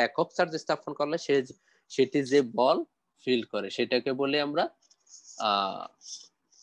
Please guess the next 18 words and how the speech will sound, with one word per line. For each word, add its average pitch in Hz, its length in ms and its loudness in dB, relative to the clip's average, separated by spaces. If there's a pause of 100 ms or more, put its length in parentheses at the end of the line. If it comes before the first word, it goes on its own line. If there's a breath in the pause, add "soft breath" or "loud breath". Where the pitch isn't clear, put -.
electric 135 480 0
field 120 260 4 (120)
strength 131 280 -2 (240)
ই, 135 140 4 (500)
ঠিক 143 140 -6
আছে? 170 160 4
এখন 135 300 4
আমরা 156 240 4 (140)
এটাকে 147 320 2
আমরা 151 140 4
এইভাবে 143 420 4
লিখি, 95 220 -6 (180)
E - 100 0
equal 147 240 0 (100)
to 190 80 2 (300)
F - 20 -12 (120)
by 143 140 4 (800)
Q। - 40 -20